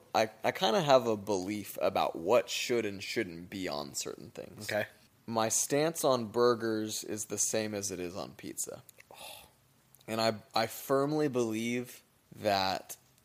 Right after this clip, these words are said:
Speaker 1: if you're attempting to maximize flavor, like, you want,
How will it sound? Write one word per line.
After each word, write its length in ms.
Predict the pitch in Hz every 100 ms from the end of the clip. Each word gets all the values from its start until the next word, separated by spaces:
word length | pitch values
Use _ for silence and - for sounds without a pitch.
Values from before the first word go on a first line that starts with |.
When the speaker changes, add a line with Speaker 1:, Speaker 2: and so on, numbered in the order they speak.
| -
Speaker 1:
if 240 | 123 117
you're 240 | 123 151 170
attempting 720 | 147 - 139 143 165 143 127
to 220 | - 120
maximize 1160 | 107 104 107 117 - 143 123 120 117 117 110 - _ _
flavor, 720 | - - 117 104 87 50 50 - _ _ _ -
like, 220 | 104 -
you 140 | 147
want, 440 | 131 113 123 113